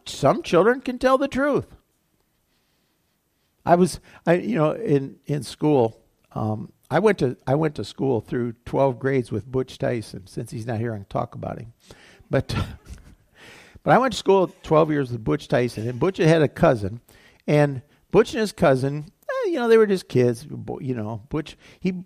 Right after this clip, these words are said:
you know, he threw a cherry bomb down the toilet, blew it up one time in high school. You know,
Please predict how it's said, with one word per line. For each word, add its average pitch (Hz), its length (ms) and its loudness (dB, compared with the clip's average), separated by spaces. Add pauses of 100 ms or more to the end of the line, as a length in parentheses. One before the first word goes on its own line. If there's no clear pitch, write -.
(120)
you 285 100 -10
know, 240 100 -2
he 240 100 -2
threw 208 180 0
a 202 60 4
cherry 156 260 2
bomb 131 300 4
down 135 160 4
the 139 80 -4
toilet, 131 360 0
blew 123 220 -4
it 120 60 0
up 117 160 -2
one 117 160 -8
time 117 260 -6
in 104 60 -8
high 120 160 -4
school. 113 280 -8
You 160 120 -2
know, 165 180 -4